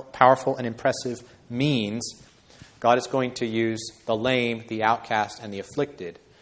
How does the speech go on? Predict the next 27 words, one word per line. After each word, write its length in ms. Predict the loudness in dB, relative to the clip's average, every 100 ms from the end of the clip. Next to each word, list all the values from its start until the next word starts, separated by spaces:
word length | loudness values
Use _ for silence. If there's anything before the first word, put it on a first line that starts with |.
| _ -10
to 100 | -6
bring 220 | -4 -6
this 160 | -8 -6
about. 300 | 0 0 -2 -14 -20 _ _ _ _ _ _ _ _ _ _ _ _ _ _ -20 -20 -20 -8
Okay, 180 | -4 0
now 160 | 0
remember, 460 | 2 4 6 4 2
we're 260 | -6 -20 -6
talking 100 | 0
about 260 | 2 0 -4 -20 -12
that 340 | -10 -10 -2
back 240 | 4 4 2
and 120 | -4
forth 320 | -2 -2 -2
between 280 | -10 -8 -8
the 60 |
distant 480 | -4 -4 -2 -4 -6 -8
and 180 | -8 -4
the 40 |
near 380 | -2 0 0 -4 -18 -20 -18 -18 -20 -10
focus. 460 | 0 0 0 -8 -8 -10 -12 -20 -20 -20 -20 _ _
Um, 420 | -2 -2 -2 -6 -14 -20 -8 -6
and 100 | 2
so 120 | 2
in 100 | 4
verse 260 | 4 4 2
nine, 600 | 4 6 6 6 2